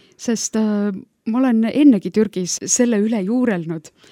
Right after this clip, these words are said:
ja mõelnud, et kuidas inimesed need karmimad ja vähem karmimad talved üle elavad. Ja jõudes siis ida poole Türki, mõtlesin, et seal ma ometigi mõnda ahju kohtan. Aga ei kohanud.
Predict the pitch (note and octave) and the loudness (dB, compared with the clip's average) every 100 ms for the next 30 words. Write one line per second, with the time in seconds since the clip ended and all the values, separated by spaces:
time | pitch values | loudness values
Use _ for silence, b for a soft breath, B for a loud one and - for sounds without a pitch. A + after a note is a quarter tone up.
0 | b b G3 F#3+ A#3 G3 F3+ F3 - A3 | b b -4 0 2 2 0 -2 -4 -2
1 | G#3 F3+ - - A3 G#3+ F3+ F3 E3+ - | 0 -2 -4 -2 0 2 0 -4 -8 -6
2 | F#3 F3+ - B3 A3 F3 E3+ E3+ G#3+ A3 | -4 -2 2 2 4 0 -2 -2 0 0
3 | E3+ G3 G#3+ F#3+ E3 E3+ G#3+ A#3 F#3 G3 | -2 -2 0 -2 -4 -6 -2 -2 -2 0
4 | B3 F#3 E3+ E3 D#3+ - b b F#3+ F#3+ | 0 0 -2 -4 -8 -10 b b -4 0
5 | A#3 A3+ F#3 - F3 A#3+ A3+ F3 F3 E3+ | 2 0 -2 -4 -6 -2 -2 -2 -4 -4
6 | E3+ G#3+ - - F3 F3 G3 F#3+ F#3 F#3 | -2 -4 -4 -6 -4 -4 -6 -8 -8 -8
7 | F3+ B3+ G#3 A3 A3 - F#3 E3+ F#3+ F3+ | -6 -4 -2 2 0 -2 -6 -2 -2 -2
8 | G#3+ - - - - - - - b b | -6 -6 -12 -10 -14 -10 -10 -10 b b
9 | b b b F#3+ G#3+ C#4 B3 F#3+ E3 F3 | b b b -2 0 2 2 2 -2 -8